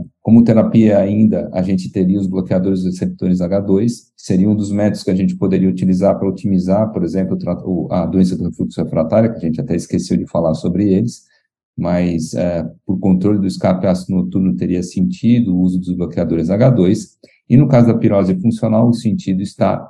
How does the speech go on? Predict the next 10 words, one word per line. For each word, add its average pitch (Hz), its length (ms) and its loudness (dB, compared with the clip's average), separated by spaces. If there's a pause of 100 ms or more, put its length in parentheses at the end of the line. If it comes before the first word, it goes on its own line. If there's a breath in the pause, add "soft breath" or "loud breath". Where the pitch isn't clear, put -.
(640)
em 101 320 0
esses 92 220 -2
bloqueadores 90 540 0
H 92 180 2
dois 101 220 -2
também 107 360 4
serem 104 380 2
bons 110 300 4
analgésicos 90 680 -4
viscerais. 92 680 -6